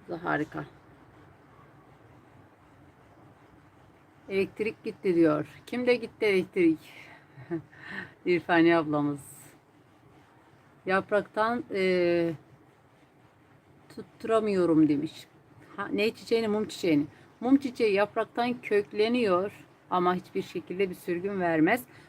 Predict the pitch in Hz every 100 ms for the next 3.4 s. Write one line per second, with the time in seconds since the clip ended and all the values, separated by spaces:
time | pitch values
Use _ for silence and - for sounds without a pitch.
0 | _ 208 226 - 208 196 170 180 190 185
1 | - - 208 202 185 214 226 - 220 233
2 | - - - 180 196 - 226 - 240 254
3 | 226 165 202